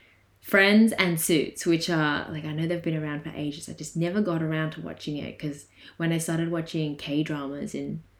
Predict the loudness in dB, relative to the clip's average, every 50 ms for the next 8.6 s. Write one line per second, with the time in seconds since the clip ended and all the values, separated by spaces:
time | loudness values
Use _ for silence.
0 | _ _ _ _ _ _ _ _ _ _ _ _ _ _ _ _ _ _ -14 -6
1 | -2 0 2 2 0 0 -2 -4 -4 -2 -2 -2 -4 -4 -4 -6 -8 -10 -14 _
2 | _ _ _ _ _ -6 -4 -4 -4 -4 -6 -8 -10 -10 -8 -8 -8 -4 0 0
3 | 0 2 0 -2 -4 -6 -10 _ _ _ -2 0 0 0 0 -2 -4 -4 -4 -4
4 | -4 -4 -4 -6 -6 -4 -6 -6 -6 -6 -6 -6 -8 -10 -10 -12 -16 -20 -14 -10
5 | -10 -10 -10 -12 -16 _ _ _ _ _ _ _ _ _ _ -16 -10 -6 -4 -2
6 | -2 -2 -2 -4 -4 -4 -6 -6 -6 -6 -6 -8 -8 -6 -6 -6 -6 -6 -6 -6
7 | -4 -2 0 2 2 2 2 2 4 4 4 4 4 4 2 2 2 0 -2 -6
8 | -8 -6 -4 -4 -2 -2 -2 -2 -2 -4 -8 -12